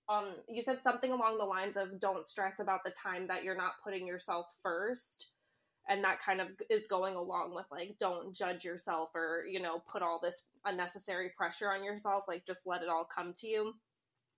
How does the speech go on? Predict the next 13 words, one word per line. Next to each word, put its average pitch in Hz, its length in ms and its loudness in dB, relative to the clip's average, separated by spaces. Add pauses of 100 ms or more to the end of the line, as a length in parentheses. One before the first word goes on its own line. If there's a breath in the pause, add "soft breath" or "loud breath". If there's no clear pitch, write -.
(140)
But 220 260 4
this 233 180 6
last 208 360 4
card, 240 340 6
I 208 140 4
just 208 180 -4
love 175 240 2
this 180 220 0
for 202 120 -2
you. 202 380 2 (460 loud breath)
Um, 175 420 6 (100)
it 208 140 4
is 202 320 4